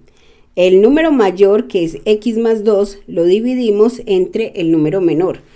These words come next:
tal como nos lo dice el enunciado, cuando dice el cociente del mayor entre el menor. Equivale, que esa palabra equivale la pusimos con el signo igual, a los tres décimos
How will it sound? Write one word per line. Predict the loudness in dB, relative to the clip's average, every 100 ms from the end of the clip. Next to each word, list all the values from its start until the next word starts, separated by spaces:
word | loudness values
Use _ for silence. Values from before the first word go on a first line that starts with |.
| _ -14
tal | -2 -2 -2
como | -2 0
nos | 4 4
lo | 4
dice | 2 2 0
el | -2
enunciado, | -2 -2 -2 -2 0 -2 -4 -12 _ _
cuando | 0 0 2
dice | 0 0 -4
el | -4
cociente | -4 -2 -2 -2 -2
del | 0
mayor | 0 -2 0 0 0 -4
entre | -4 -4 -4 -4 -4 -4
el | -2 0 -2 -10 -4
menor. | 2 2 2 -2 -14 _ _ _ _ -4
Equivale, | -4 -2 0 2 2 0 -2 -6
que | -6
esa | -6 -6 -8
palabra | -6 -4 -4 -6
equivale | -8 -8 -6 -4 -4
la | -6 -10
pusimos | -8 -8 -8
con | -6 -6
el |
signo | -6 -4 -2 -2 -4
igual, | -4 0 0 0 -6 -12 _
a | 2 4
los | 4 0
tres | -2 0 0 2
décimos | 2 2 0 -2 -2 -6